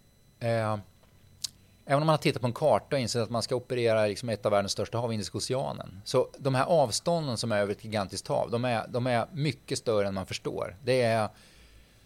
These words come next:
bara vatten väldigt länge, även om man flyger. Så man, man blir väldigt liten. Liten på ett sätt som man är ovan vid.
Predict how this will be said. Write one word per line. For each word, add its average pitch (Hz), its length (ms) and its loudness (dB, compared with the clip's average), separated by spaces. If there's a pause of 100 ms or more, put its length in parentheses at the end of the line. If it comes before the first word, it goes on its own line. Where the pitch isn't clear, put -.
(340)
bara 110 480 4
vatten 117 340 0
väldigt 92 240 -2
länge, 107 400 -4
även 92 240 -2
om 95 40 -8
man 98 100 -6
flyger. - 460 -10
Så 135 280 2
man, 135 360 -4
man 139 140 0
blir 131 120 0
väldigt 120 240 0
liten. 110 680 -6 (480)
Liten 135 360 0
på 123 80 0
ett - 80 -2
sätt 110 200 0
som 120 120 -4
man 107 140 2
är 107 140 0
ovan 120 320 -2
vid. - 240 -12